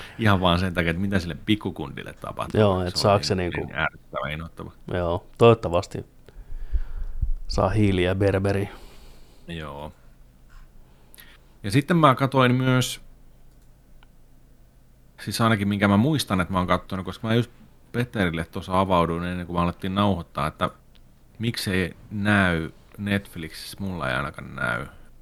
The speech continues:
Speaker 1: tota noin, niin toi, että mitä oot katsonut, koska mä oon varmasti kattonut jotain muutakin, mutta mä en nyt muista, mitä mä oon kattonut. Mut mä katoin ton,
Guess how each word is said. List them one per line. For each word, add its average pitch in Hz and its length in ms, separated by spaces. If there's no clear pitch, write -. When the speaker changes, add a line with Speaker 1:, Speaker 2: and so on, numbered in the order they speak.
Speaker 1:
tota - 280
noin, 57 180
niin - 180
toi, 60 240
että - 140
mitä 90 200
oot 76 180
katsonut, - 480
koska - 200
mä 104 140
oon 98 180
varmasti 90 460
kattonut 82 460
jotain 80 240
muutakin, 76 400
mutta 76 180
mä 78 120
en 78 80
nyt 78 180
muista, 82 460
mitä - 260
mä 50 80
oon 50 100
kattonut. - 460
Mut - 180
mä 147 120
katoin 147 340
ton, 123 280